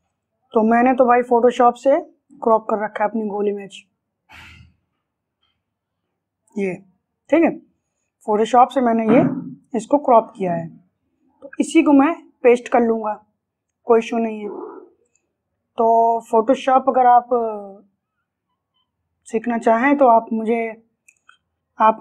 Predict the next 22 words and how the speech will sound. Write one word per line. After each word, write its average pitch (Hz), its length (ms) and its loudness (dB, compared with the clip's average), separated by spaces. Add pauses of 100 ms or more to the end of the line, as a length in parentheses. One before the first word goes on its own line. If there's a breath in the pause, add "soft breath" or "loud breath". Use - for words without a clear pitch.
I 233 140 4
button 233 280 -4
पे 233 160 0
देख 247 180 4
सकते 269 260 -4
हैं, 269 80 -6
वहाँ 226 200 -2
पे 226 140 -12
Photoshop 226 420 -8
की 320 80 -6
पूरी 247 300 -8
सीरीज 220 320 -4
पड़ी 233 160 0
है, 254 140 2
Photoshop 214 460 -8
इत्मीनान 208 340 -12
से 202 120 -18
सीखिए, 190 300 -14
कोई 190 180 -6
दिक्कत 185 360 -12
नहीं 175 140 -18
है। 175 60 -20